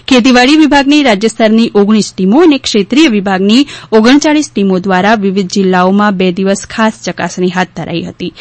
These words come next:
જેમાં રાજ્યના અલગ અલગ વિસ્તારોમાં વિવિધ ઇનપુટના ઓગણસાઠ ઉત્પાદકો તેમજ બિયારણના આઠસો અડતાળીસ, ખાતરના પાંચસો સુડતાળીસ અને દવાના સાતસો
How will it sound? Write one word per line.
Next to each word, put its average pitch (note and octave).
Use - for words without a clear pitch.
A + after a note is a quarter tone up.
જેમાં C4
રાજ્યના A#3+
અલગ G#3
અલગ G3
વિસ્તારોમાં F#3+
વિવિધ F#3+
ઇનપુટના G3
ઓગણસાઠ G#3+
ઉત્પાદકો F#3+
તેમજ A#3+
બિયારણના G3+
આઠસો F#3+
અડતાળીસ, F#3
ખાતરના A3
પાંચસો F#3
સુડતાળીસ F#3
અને G3+
દવાના F3+
સાતસો F#3+